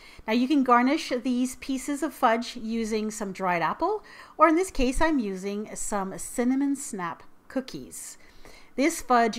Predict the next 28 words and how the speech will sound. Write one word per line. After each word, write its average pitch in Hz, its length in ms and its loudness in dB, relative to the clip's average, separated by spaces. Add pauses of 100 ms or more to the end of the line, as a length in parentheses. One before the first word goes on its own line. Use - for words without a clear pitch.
is 208 300 -2 (140)
delicious. 214 760 -2
It 214 120 -4
has 202 220 0
a 196 80 -4
great 220 720 -2 (360)
apple 233 380 2
pie 196 380 2
flavor, 269 500 2
and 226 200 -2
it 208 100 -2
is 214 120 -4
a 247 60 -2
very 330 280 0
unusual 262 500 2
way 220 220 2
of 202 100 -4
making 208 320 -2
fudge. 147 340 -10 (340)
I 214 120 -4
think 262 240 2
you'll 202 160 0
enjoy 190 360 -2
it. - 140 -10
Give 190 140 -6
it 185 80 -4
a 185 60 -4
try. - 480 -6